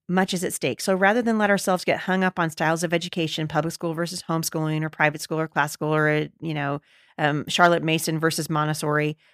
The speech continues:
let's approach mothering and education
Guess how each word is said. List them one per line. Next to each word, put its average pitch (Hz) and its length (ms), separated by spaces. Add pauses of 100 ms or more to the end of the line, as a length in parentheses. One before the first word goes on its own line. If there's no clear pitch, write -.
(120)
let's 190 260
approach - 380
mothering 160 720 (480)
and 175 180
education 160 960